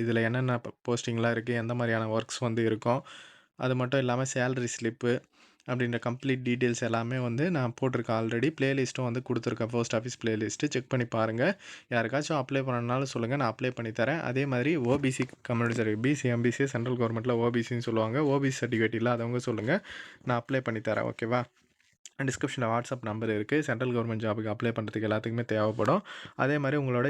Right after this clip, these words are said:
எஸ் சி, எஸ் டி சர்டிஃபிகேட்ல ஃபோட்டோ இருக்கா அப்படின்றதை வந்து செக் பண்ணிக்கோங்க. இல்லாதவங்க சொல்லுங்க, அப்ளை பண்ணி தரேன்,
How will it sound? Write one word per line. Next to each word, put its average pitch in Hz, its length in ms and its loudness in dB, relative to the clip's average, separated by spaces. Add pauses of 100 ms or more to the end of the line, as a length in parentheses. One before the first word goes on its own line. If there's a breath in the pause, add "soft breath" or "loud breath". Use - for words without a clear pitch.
(120)
எஸ் 123 120 -4
சி, 135 80 0 (100)
எஸ் 113 140 -2
டி 127 140 2
சர்டிஃபிகேட்ல 117 560 0
ஃபோட்டோ 131 340 0
இருக்கா 107 300 0
அப்படின்றதை 110 500 -4
வந்து 120 180 -2 (120)
செக் - 200 -2
பண்ணிக்கோங்க. 110 460 0 (540 loud breath)
இல்லாதவங்க 135 540 0
சொல்லுங்க, 117 340 -2
அப்ளை 123 280 -2
பண்ணி 104 220 -6
தரேன், 98 200 -2